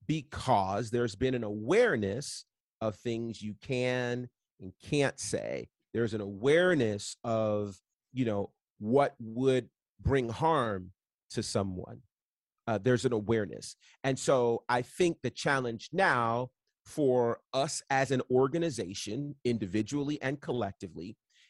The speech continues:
is it's time to raise our awareness on the things that could be offensive to people of color, right? Um,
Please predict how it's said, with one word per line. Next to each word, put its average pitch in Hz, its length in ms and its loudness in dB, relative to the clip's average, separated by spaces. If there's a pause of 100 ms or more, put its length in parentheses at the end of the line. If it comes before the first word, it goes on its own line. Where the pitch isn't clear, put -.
is 127 280 0
it's 110 220 -6
time 139 480 0
to 156 120 -2
raise 123 560 -2
our 117 300 0
awareness 110 1000 0 (300)
on 117 220 0
the 107 100 -4
things 127 880 0 (320)
that 127 360 2 (340)
could 131 280 -2
be 139 220 -4
offensive 117 1040 -2 (540)
to 127 680 2 (220)
people 123 400 -4
of - 120 -6
color, - 420 -10 (600)
right? 113 320 0 (480)
Um, 143 480 4